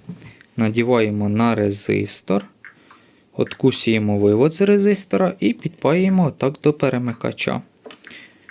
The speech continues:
Після чого він буде потім загинатися так в сторону, в бік. І тепер перемикач можна приклеювати.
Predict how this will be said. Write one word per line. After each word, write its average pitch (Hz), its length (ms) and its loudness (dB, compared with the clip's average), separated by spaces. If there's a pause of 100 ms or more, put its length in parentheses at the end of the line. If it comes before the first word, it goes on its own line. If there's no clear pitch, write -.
(140)
Після - 240 -6
чого 180 300 -2
він 165 120 0
буде 131 260 0
потім 139 460 -4 (180)
загинатися 123 800 -4
так - 300 -12
в - 40 -16
сторону, - 540 -4
в 131 180 -12
бік. - 300 -10 (800)
І - 60 -20
тепер 202 260 -4
перемикач 147 720 0 (800)
можна 160 280 0
приклеювати. 117 880 -4